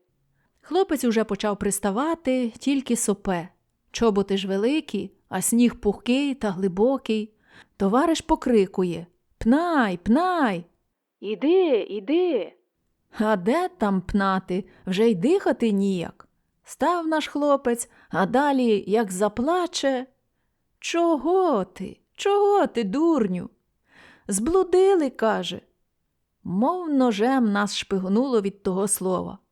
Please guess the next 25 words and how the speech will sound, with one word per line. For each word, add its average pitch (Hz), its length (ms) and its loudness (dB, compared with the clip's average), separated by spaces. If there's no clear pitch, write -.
А 185 100 -8
хуртовина 285 640 2
вже 254 160 4
така 269 320 -2
розігралася, 285 1000 0
що 220 280 0
з 185 120 -2
ніг 254 340 2
валить. 175 600 -4
Вітер 320 600 2
жменями 254 560 2
сніг 240 380 2
у 226 40 -2
лице 202 360 0
кидає, 262 720 0
дух 233 300 -2
забива. 190 560 -2
Давай 190 580 -4
мацати 294 520 0
ми 240 140 4
ногами, 185 600 -2
чи - 180 0
на 190 140 -2
шляху 190 440 -4
стоїмо, 262 680 2